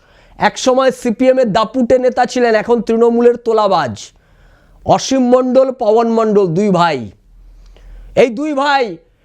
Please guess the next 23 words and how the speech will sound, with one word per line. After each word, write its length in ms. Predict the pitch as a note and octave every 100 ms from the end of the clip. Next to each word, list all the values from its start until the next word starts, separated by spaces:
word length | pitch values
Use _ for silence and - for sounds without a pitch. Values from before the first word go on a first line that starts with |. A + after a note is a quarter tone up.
| _ -
এদের 340 | G#3 B3 D4+ D#4
মদতে 440 | C#4+ C#4 D#4 D#4 D#4+
ওইখানে 360 | D4+ - D4+
ওই 100 | D#4
গোটা 340 | C#4 C#4 C#4+ D4+
ব্যবসাটা 580 | D4 C#4+ - D#4 D4+ D#4
রমরমিয়ে 640 | D4 C#4+ C#4+ D4 D4 D4+ D#4
চলছে। 500 | D#4 D#4 D4+ - D4 A#3 D3 _ _ _ _ _ _ -
এবং 220 | A#3+ D4+ D4+
কে 120 | - D#4+ D4+ G3
যায়নি? 320 | B3+ D4+ D#4+ D#4
আমি 100 | C#4+ -
শুনলাম 260 | D4+ D#4 D4+
সিপিএম 500 | - C#4 D4 D4+ D#4
এর 120 | D#4 C#4+ -
এক 80 | D4 -
কচি 280 | C4+ C4+ D#4
নেতার 360 | D4 D4 D4+ D4+
বিয়ে 260 | B3+ C4 D4+ D4
কিছুদিন 320 | C#4 D4 D4
আগে 160 | C#4+ C#4+
ওইখানে 220 | C#4 C#4 C4+
হয়েছে, 340 | B3 G#3 E3